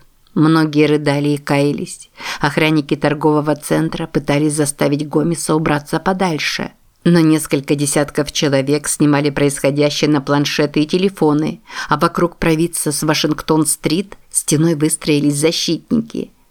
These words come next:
Вызвали полицию. В роликах, выложенных на Ютьюбе, видно, как Гомес просил одного полицейского сознаться в избиении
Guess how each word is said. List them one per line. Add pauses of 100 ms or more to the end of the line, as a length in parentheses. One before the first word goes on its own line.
(140)
Вызвали
полицию. (280)
В
роликах,
выложенных
на
Ютьюбе, (300)
видно,
как
Гомес
просил
одного
полицейского
сознаться
в
избиении